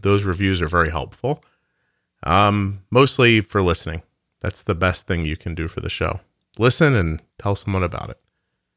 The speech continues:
I really appreciate this. I feel like I've gone on too long about this now, but there's no going back, and I don't feel like editing it out. So I'll see you soon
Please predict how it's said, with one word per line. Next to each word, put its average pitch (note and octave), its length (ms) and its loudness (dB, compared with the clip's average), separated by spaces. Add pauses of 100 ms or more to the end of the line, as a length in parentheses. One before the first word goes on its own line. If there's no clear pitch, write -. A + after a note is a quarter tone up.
(500)
I F2+ 60 -2
really F2 180 4
appreciate B2+ 460 2
this. F#3+ 320 0 (800)
I - 60 -12
feel F2 120 0
like E2 120 0
I've E2+ 120 0
gone F2+ 180 0
on E2+ 120 0
too F#2+ 140 -2
long G#2 220 2
about C3+ 260 2
this - 180 -2
now, C3+ 280 0
but F2+ 440 -2
there's E2 240 -4
no F2 120 0
going E2 280 -2
back, A#2+ 400 0
and A2+ 220 -4
I A#2 40 0
don't A#2 280 -2
feel A#2+ 140 -4
like A#2 240 -4
editing A2 360 -4
it G#2+ 120 -2
out. - 360 -4
So F2 260 0
I'll F#2+ 220 2
see - 180 0
you E3 80 6
soon D3+ 320 0